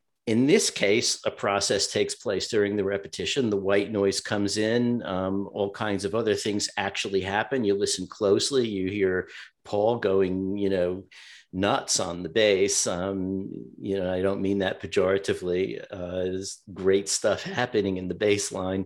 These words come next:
um, and all over the place, and Billy Preston, and, uh,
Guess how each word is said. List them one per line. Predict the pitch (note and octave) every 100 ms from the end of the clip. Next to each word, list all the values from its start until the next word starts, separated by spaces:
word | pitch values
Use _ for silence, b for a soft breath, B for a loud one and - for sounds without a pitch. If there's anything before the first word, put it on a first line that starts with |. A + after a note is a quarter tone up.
| B B B B
um, | - G2+ G2 F#2+ F#2+ F#2+ F#2 E2 _ _ _ _ _ _ _ -
and | A#2 A#2+
all | A2+ A2
over | B2 D3+ A2
the | E2
place, | - F#2+ F2 F#2+ -
and | G2
Billy | G2 G2 F2+
Preston, | - G2 - - F2 E2+ F2+
and, | F2 F2+ G2+ E2+
uh, | F2 E2 E2+